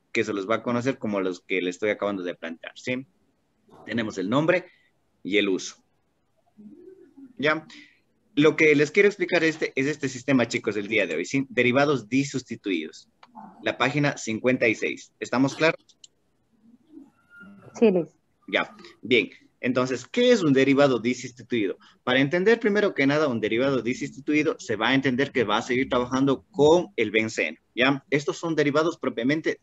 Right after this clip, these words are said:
Speaker 1: del benceno. ¿Por qué decimos del sistema orto-meta-para? Cuando decimos orto, nos referimos a que la figura geométrica del benceno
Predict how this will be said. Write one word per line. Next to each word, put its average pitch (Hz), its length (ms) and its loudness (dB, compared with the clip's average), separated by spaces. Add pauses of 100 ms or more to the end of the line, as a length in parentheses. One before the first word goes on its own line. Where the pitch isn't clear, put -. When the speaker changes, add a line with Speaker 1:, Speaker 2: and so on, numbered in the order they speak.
Speaker 1:
del 139 200 2
benceno. 120 440 -2 (880)
¿Por 214 140 2
qué 226 120 6
decimos 220 340 4
del 135 140 2
sistema 139 480 -2
orto-meta-para? 147 880 0 (320)
Cuando 127 260 0
decimos 175 460 -2
orto, 143 640 2
nos 143 480 4 (100)
referimos 139 680 0
a 117 160 -2
que 90 260 -4 (1000)
la 123 120 0
figura 165 360 0
geométrica 165 500 0
del 113 220 2
benceno 139 840 2